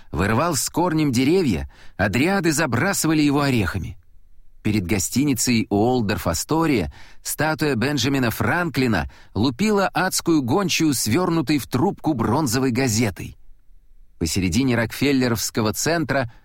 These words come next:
трое ребят из домика Гефеста сражались против целого отряда драконец. Примечание. Бенджамин Франклин. Один из лидеров войны за независимость С Ш А.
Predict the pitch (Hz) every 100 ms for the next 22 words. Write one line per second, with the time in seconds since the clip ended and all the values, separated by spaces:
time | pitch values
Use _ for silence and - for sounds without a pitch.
0 | - - - 139 185 208 190 165 156 180
1 | 160 110 151 139 127 101 98 196 202 180
2 | 151 143 139 113 160 156 131 - 143 131
3 | 107 - 151 165 143 135 117 107 104 98
4 | 85 87 80 71 64 - - - - -
5 | - - - - - - - - - 175
6 | 170 - 73 67 - - - - - -
7 | - - - - 170 175 151 165 127 -
8 | 98 71 - 62 - - - - - -
9 | 101 180 190 127 113 139 147 127 113 107
10 | 123 131 135 110 87 90 - 90 - -
11 | - 69 -